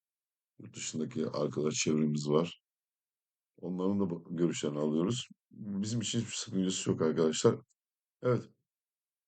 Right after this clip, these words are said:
Ses biraz kalın gene. Soğuk algınlığı.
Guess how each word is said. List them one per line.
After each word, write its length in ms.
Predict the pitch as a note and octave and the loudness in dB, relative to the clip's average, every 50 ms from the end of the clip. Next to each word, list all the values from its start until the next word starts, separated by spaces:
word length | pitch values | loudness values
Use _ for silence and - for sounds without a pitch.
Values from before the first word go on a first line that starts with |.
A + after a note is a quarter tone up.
| _ - - | _ -20 -16
Ses 300 | - - F#2+ E2+ - E2+ | -6 -4 -4 -4 -4 -4
biraz 240 | E2+ F2 F2 E2 - | -4 -2 -2 -4 -4
kalın 320 | - F#2 F2 F#2 F#2 F2 | 0 0 2 2 2 2
gene. 320 | E2+ E2 D#2 F2 F2+ D#2 - - _ _ _ _ _ | 2 2 2 2 0 -2 -4 -8 _ _ _ _ _
Soğuk 380 | - - - E2 D#2 - - | -20 -10 -8 -8 -8 -4 -4
algınlığı. 680 | D2 C#2 D#2 D2+ D2+ D2 D2+ D#2 E2 E2 E2+ - - | -4 -4 -2 -4 -4 -6 -6 -4 -4 -2 -4 -4 -6